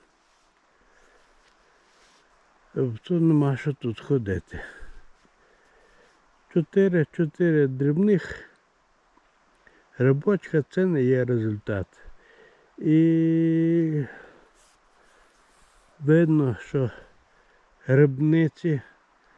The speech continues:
не атаковані грибниками. Значить, вони ще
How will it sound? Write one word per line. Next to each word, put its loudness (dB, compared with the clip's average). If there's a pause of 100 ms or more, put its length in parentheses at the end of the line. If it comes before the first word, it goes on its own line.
(460)
не 0
атаковані 0 (460)
грибниками. -2 (3250)
Значить, -4
вони 0
ще -2